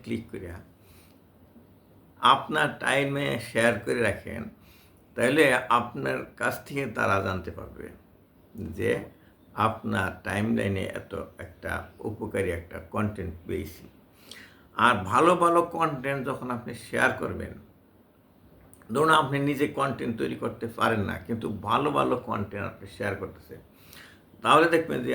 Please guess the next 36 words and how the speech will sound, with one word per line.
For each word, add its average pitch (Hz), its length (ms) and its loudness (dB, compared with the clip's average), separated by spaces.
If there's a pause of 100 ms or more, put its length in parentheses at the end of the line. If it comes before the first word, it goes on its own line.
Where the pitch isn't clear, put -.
(120)
আপনার 117 280 -6 (140)
ফলোয়ার 135 500 4
বাড়বে। 87 300 -6
অনেক 120 200 -2
আছে - 180 -8
না, - 60 -2 (220)
ফলোয়ার 156 440 2
বাড়ে 123 200 0
না 92 120 -2
কেন 82 120 -10 (120)
আমার? - 160 -20 (840)
ফলোয়ার 139 460 6 (100)
চায়, 85 320 -2 (920)
চাওয়ার 156 400 8
দরকার 147 260 0
নেই। 117 140 -2
আপনি 120 160 -6
যদি 135 100 -4 (140)
ভালো 135 220 2
ভালো 147 140 2 (140)
কনটেন্ট 131 380 -2 (120)
শেয়ার 135 220 4 (100)
করেন, 110 300 0
তাহলে 107 200 -2 (100)
আপনার, 120 300 -6 (840)
আহ, 98 180 2 (1500)
দেখবেন 113 360 2
যে 117 60 4 (320)
আপ-, - 200 -10 (340)
আপনি - 220 -10
এটা 101 200 -4
বারবার 101 260 0 (100)
দেখতে 120 280 -4
চেষ্টা 107 300 -8
করবে 123 300 -2
যে 131 60 -4